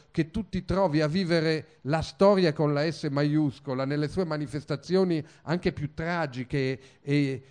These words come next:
fondamentali senza accorgertene, oppure vivendo solo un istinto di fuggirne e di proteggere quel minimo di benessere che hai. E quindi, eh, io ho dovuto,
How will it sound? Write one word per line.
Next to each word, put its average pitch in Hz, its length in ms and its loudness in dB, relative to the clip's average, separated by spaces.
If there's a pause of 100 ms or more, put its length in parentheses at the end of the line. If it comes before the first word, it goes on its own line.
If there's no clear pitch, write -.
(140)
fondamentali 175 1200 0
senza 220 480 -4
accorgertene, 135 960 -6 (180)
oppure 190 380 2
vivendo 190 400 -2
solo 226 300 0
un 185 140 0
istinto 202 560 -6
di 175 140 -6
fuggirne 151 840 -4
e 139 60 -4
di 180 240 -6 (300)
proteggere 190 680 2
quel 151 200 0
minimo 160 400 2
di 139 120 0
benessere 127 540 0
che 117 160 -4
hai. 107 240 -2
E 175 100 0
quindi, 143 640 0 (520)
eh, 127 300 -6 (720)
io 254 240 4
ho 165 60 6
dovuto, 135 720 2